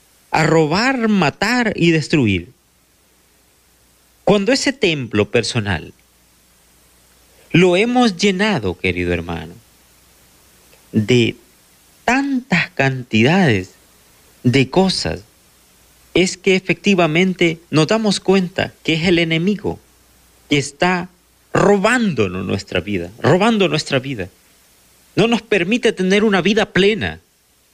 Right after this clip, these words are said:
no, no nos permite tener una alegría plena, querido hermano. Porque en la vida secular podemos experimentar una alegría pasajera, una felicidad, querido hermano,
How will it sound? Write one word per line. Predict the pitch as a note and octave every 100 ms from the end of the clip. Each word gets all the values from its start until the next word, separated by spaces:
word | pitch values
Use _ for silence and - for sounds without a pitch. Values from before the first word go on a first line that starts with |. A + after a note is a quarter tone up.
| -
no, | C#3 D3
no | D#3 E3+
nos | G#3
permite | G#3 E3 F3+ G3 F3+
tener | D3 E3+ G#3+
una | G3+
alegría | G3 D#3+ D#3 B3+ B3 B2 -
plena, | G#2 F#2+ E2 E2
querido | - F2+ E2+ D#2+
hermano. | E2+ F2 F2 _ _ _ _ _ _ _ _ _ _ -
Porque | E3+ E3 F#3+ D#3+ - _ _ _ _ _ _
en | D#3 G#3+
la |
vida | G#3+ C4 C4
secular | A#3+ A3+ F#3 G#3 C#4 C#4+ G3+ _ _ _ _ -
podemos | D3 F3+ A#3+ A3 C#3+ C#3 _ _ _ _ _ _ _
experimentar | - - - G3+ F#3 F3 D3+ C3+ G#3+ A#3+ E3+ A#2+ - _ _ _ _
una | F#3 A3
alegría | A#3+ G#3+ F3 A#3+ G#3+ -
pasajera, | C3 A2+ G2+ C#3 D3+ F#2+
una | C3 G3+
felicidad, | G#3 F3+ E3+ D3+ C3+ F#3 G3 F#3+ - - _ _ _ _ _ _ _ _ _ _ _ _ _
querido | C#3+ D3 D#3
hermano, | C#3+ E3+ D#3